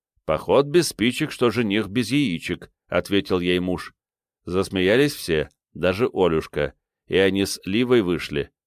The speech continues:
Асис вернулся в горенку к Васюте и достал микроскоп. «Видишь чего?» «Погоди, дай мне сначала мой никель».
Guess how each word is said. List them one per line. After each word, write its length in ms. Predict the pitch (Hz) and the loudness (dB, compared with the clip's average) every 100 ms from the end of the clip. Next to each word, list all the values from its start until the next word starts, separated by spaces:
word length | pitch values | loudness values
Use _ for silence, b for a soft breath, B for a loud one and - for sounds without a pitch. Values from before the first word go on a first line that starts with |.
| _ _ _ _ | _ _ _ _
Асис 460 | - 73 - 135 123 | -4 -4 0 -2 2
вернулся 500 | 107 98 110 - 90 | 2 4 0 0 -4
в 80 | 73 | 0
горенку 440 | 95 92 85 80 | 2 2 0 -6
к 60 | 73 | -6
Васюте 640 | 71 71 127 127 131 110 _ - | -4 -2 -6 -2 -2 -4 _ -4
и 140 | 151 | 2
достал 360 | 127 117 95 85 | 2 2 2 0
микроскоп. 600 | 85 92 95 - 78 - _ _ _ _ _ _ _ _ | 0 -2 -2 0 -2 -4 _ _ _ _ _ _ _ _
«Видишь 320 | - 98 151 139 | -2 0 0 0
чего?» 320 | 113 80 69 _ _ _ _ _ _ _ | 0 -2 -4 _ _ _ _ _ _ _
«Погоди, 380 | 71 82 104 90 | -6 0 0 0
дай 180 | 82 110 | 2 2
мне 140 | 110 | 2
сначала 420 | 101 104 92 104 95 | -2 -4 0 2 2
мой 240 | 98 95 | 0 0
никель». 460 | 104 104 87 69 | 0 0 -2 -4